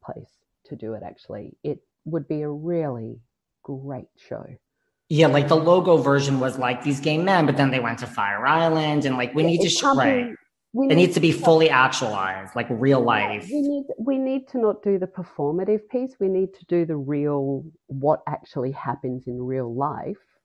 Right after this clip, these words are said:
Speaker 2: Yes.
Speaker 1: Right? And there's drama and all that other stuff in there, but we need to do the real life version, not the stereotypical, you know,
Speaker 2: I've been saying this for
Speaker 1: version.
Speaker 2: years, so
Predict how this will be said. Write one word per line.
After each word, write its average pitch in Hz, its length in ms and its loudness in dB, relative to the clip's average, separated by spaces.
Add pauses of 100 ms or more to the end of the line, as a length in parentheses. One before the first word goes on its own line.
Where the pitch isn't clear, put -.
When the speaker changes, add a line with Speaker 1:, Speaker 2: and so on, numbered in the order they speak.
(120)
Speaker 2:
Yes. 104 560 -2
Speaker 1:
Right? 160 180 4
And 254 140 0
there's 269 180 -4
drama 190 640 -2
and 180 80 -4
all 175 200 -2
that 156 180 -2
other 151 420 -2
stuff 147 280 -6 (200)
in 180 180 -2
there, 120 280 -6
but - 140 -6
we 180 80 -2
need 190 260 -2
to - 80 -16
do 165 180 -4
the 147 120 -10
real 160 320 -4
life 135 280 -6
version, 131 460 -6
not 139 300 -4
the 135 400 -4 (600)
stereotypical, 131 1300 -4 (960)
you 127 100 -6
know, 123 160 -10 (960)
Speaker 2:
I've 127 180 -2
been 143 140 2
saying 127 240 -4
this 143 240 2
for 117 180 -4
Speaker 1:
version. 123 180 -6
Speaker 2:
years, 98 320 -8
so 110 340 -8